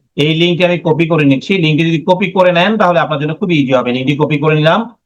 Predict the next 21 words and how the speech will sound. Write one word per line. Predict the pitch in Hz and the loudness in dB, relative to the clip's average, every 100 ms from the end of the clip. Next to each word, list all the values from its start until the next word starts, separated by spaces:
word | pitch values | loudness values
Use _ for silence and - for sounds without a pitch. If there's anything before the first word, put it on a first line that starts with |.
| _ - | _ -4
নিয়ে | 135 170 180 | 0 2 2
আমি | 180 | 2
একটা | 175 180 180 | 0 2 2
হচ্ছে, | 180 185 175 180 - _ | 2 0 2 0 -6 _
আহ, | - 139 135 135 135 139 143 135 | -4 0 0 2 0 -2 -4 -6
নিউ | 160 170 | -2 -2
উইন্ডো | 165 160 160 | 0 0 2
নিয়ে | 156 151 | 2 2
নিব, | 147 151 | 2 2
নিউ | 147 139 | 2 2
ট্যাব | 151 139 | 0 0
নিয়ে | 143 139 | 2 2
নিব, | 135 147 | 2 0
নেওয়ার | 151 170 | 2 2
পরে | 175 196 | 0 -4
সেখানে | 180 170 160 | -2 0 0
পেস্ট | 147 202 180 | -2 -4 -2
করে | 180 123 | -2 0
দিলাম | 117 107 | 0 0
just। | 107 - 175 | -2 -2 -4
ওকে, | 170 240 | -2 -2